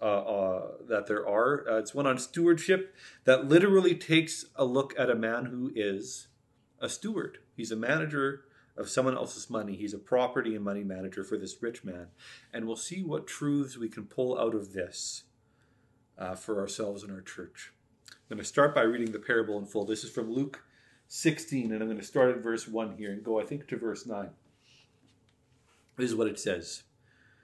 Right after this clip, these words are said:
The parable of the shrewd manager is the title of the chapter. Jesus told his disciples, "There was a rich man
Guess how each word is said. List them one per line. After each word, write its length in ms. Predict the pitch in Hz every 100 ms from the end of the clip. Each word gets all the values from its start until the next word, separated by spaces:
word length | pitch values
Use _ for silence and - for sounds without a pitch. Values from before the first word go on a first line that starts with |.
| _ _ _ _ _
The 80 | 117
parable 580 | - 143 170 160 156 160
of 160 | 120
the 100 | 117
shrewd 680 | 110 - 147 160 160 156 135 -
manager 640 | 120 117 107 98 95 - _ -
is 240 | 113 98
the 200 | 101 98
title 360 | 98 110 104 101
of 100 | 95
the 60 | -
chapter. 500 | 104 92 - - - _ _ - - _ _ _ _ _ _ _ _
Jesus 340 | 147 185 226 -
told 320 | - 214 190
his 140 | 196
disciples, 800 | - 170 170 143 127 - - - _ _ _ _ _ _ _ -
"There 280 | 127 220 262
was 460 | 190 170 247 247
a 100 | 196
rich 260 | 196 254 -
man 220 | 107